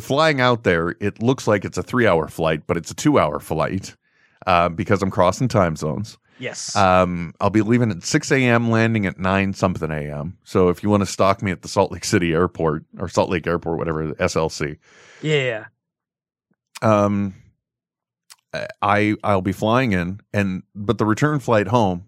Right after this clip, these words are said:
Speaker 1: I fly Saturday morning at seven twenty A M, and I, or at seven forty, something like that, and I land at eight twenty A M.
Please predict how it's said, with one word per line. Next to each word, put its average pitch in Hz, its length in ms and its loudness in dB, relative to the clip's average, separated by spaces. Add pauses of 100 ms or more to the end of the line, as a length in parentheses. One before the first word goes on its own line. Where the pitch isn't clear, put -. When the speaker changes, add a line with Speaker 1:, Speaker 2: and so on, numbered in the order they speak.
Speaker 1:
I 98 80 -6
fly 98 220 2
Saturday 131 440 2
morning 78 520 -6 (480)
at 110 160 0
seven 123 280 2
twenty 160 340 2
A 85 220 2
M, 78 240 -8 (440)
and 104 220 0
I, 95 420 0
or 98 160 2
at 92 100 -4
seven 127 300 0
forty, 156 500 0 (320)
something - 200 -4
like 110 100 0
that, 92 160 0 (240)
and 120 160 0
I 120 80 4
land 156 320 2
at 120 80 2
eight 127 160 2
twenty 143 380 2
A 95 60 0
M. 71 300 -4